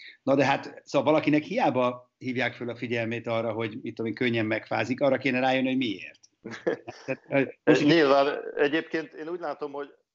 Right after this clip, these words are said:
Speaker 2: a, maga a mérkőzés kezdés, ö, hogy rosszul sikerül egy adott, ö, meccsen, az, az nem szokta azért annyira befolyásolni a, a játékot. Sokszor látunk olyat, hogy, hogy egy null három, null négyel kezd egy csapat, aztán a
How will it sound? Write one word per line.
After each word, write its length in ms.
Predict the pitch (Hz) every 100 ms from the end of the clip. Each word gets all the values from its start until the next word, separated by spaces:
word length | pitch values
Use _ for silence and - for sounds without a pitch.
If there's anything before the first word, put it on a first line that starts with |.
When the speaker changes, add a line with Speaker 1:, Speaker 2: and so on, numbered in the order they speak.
| _
Speaker 2:
a, 280 | 127 _ 123
maga 280 | 160 160
a 40 | 135
mérkőzés 680 | 131 160 - 139 123 127 _
kezdés, 720 | 131 127 113 117 110 - - 110
ö, 160 | 113
hogy 180 | 110 113
rosszul 360 | - 131 _ 123
sikerül 520 | - 123 120 117 117
egy 140 | 117 110
adott, 320 | 110 107 _
ö, 280 | 117 110 110 101 _ _ _ _
meccsen, 460 | - 117 120 - 123
az, 260 | 117 110 _ _ _
az 180 | 117 113
nem 280 | 127 135
szokta 500 | 127 - 120 _ 123
azért 380 | 113 110 113 117
annyira 360 | 117 117 113 107
befolyásolni 760 | 107 - 107 104 - 104 101
a, 260 | 98 98 _ _ _ _ _
a 80 | 101
játékot. 600 | 107 110 - 110 110 107
Sokszor 360 | 127 120 120
látunk 400 | 113 117 - 110
olyat, 280 | 113 117 110
hogy, 240 | 110 107 _
hogy 240 | 104 104
egy 180 | 110 107 _ _ - - _ _ _
null 260 | 120 127
három, 360 | 117 120 117 110
null 200 | 120 120
négyel 400 | 117 117 113 107
kezd 240 | 127 113
egy 100 | 107
csapat, 360 | - 117 120 113
aztán 380 | 107 _ 113 113
a 320 | 110 110 110